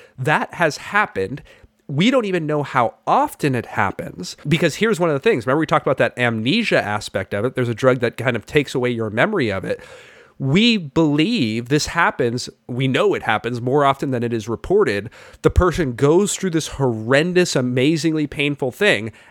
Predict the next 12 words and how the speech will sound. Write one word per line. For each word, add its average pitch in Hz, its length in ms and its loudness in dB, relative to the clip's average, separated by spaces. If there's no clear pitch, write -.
and 147 120 4
then 151 100 4
they're 147 120 4
just 135 180 -2
put 143 160 -2
back 110 180 0
to 107 60 -14
sleep 151 440 -2
in 131 100 -2
a 117 60 -2
way 123 320 0
that 110 360 -2